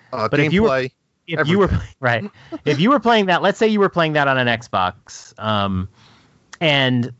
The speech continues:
Speaker 2: there was no pop in, and the graphics are all looked way better, and the frame rate was, like, sixty frames a second.
Speaker 1: Mm-hmm.
Speaker 2: Do you think you would have enjoyed that game more? Certainly not less, but do you think you would have
Speaker 1: Uh,
Speaker 2: enjoyed it more?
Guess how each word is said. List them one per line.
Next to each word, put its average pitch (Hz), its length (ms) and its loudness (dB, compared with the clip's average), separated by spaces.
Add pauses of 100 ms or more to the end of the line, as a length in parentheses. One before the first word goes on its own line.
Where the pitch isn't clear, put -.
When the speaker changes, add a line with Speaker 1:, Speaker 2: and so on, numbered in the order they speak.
Speaker 2:
there 151 120 0
was 127 100 0
no 147 160 2
pop 127 260 -2
in, 107 160 -4 (640)
and 127 380 0
the 117 80 -2
graphics 131 480 -2
are 139 100 -8
all 131 260 0
looked 120 280 -4
way 117 260 -2
better, 120 420 -2 (440)
and 120 320 0
the 107 60 0
frame 127 300 -2
rate 127 180 0
was, 117 180 -2
like, 113 180 -2
sixty - 320 -6
frames 123 300 -2
a 117 40 -6
second. 104 440 -6 (340)
Speaker 1:
Mm-hmm. 117 180 -8
Speaker 2:
Do 110 120 0
you 185 200 2
think 202 240 -2
you 180 120 -4
would 165 100 2
have 135 160 0
enjoyed 131 380 0
that 127 220 -2
game 123 460 -2 (560)
more? 165 400 -2 (480)
Certainly 175 320 0
not 135 220 0
less, 104 420 -4
but 123 320 -2
do 139 60 -6
you 143 80 0
think 151 160 -2
you 147 80 0
would 143 100 0
have 127 120 -2
Speaker 1:
Uh, - 20 0
Speaker 2:
enjoyed 120 280 0
it 113 100 -4
more? 107 400 -14